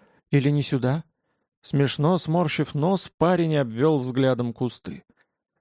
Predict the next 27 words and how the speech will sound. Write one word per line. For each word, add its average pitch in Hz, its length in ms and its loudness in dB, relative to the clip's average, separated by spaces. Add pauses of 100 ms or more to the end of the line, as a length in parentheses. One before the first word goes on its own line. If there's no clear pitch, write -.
(140)
Ласковое 131 460 0
солнце 165 360 -2
быстро 147 440 -2
сушило 135 500 -2
кожу. 139 440 -4 (360)
По 147 100 0
ногам 147 440 0
из 123 120 -2
травы 160 340 0
поползли 160 500 0
какие-то 135 440 -2
букашки, 165 680 -4 (380)
блестящий 139 560 2
жук 151 340 0
уселся 147 440 0
вдруг 120 300 -4
на 127 100 -2
плечо. - 440 -6 (540)
Парень 208 260 2
согнал 196 520 2
его, 120 120 0
небрежно 139 480 0
махнув 147 400 -4
рукой. 160 400 -6 (400)
Задумчиво 170 560 2
посмотрел 123 520 0
вокруг, 131 520 -6